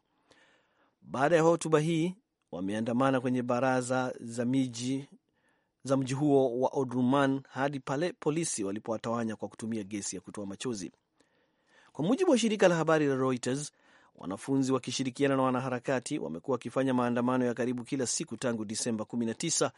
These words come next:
wakilalamikia kudorora kwa uchumi na kuomba kujiuzulu kwa Rais Omar al-Bashir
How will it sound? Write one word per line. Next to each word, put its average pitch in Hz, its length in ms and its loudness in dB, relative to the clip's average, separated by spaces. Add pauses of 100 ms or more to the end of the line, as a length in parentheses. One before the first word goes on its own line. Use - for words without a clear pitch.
(460)
wakilalamikia 143 680 0
kudorora 117 460 -2
kwa 131 140 -2
uchumi 117 480 -2 (300)
na 139 140 0
kuomba 160 340 2
kujiuzulu 156 500 -2
kwa 151 160 2
Rais 147 360 0
Omar 139 540 4
al-Bashir 135 760 -2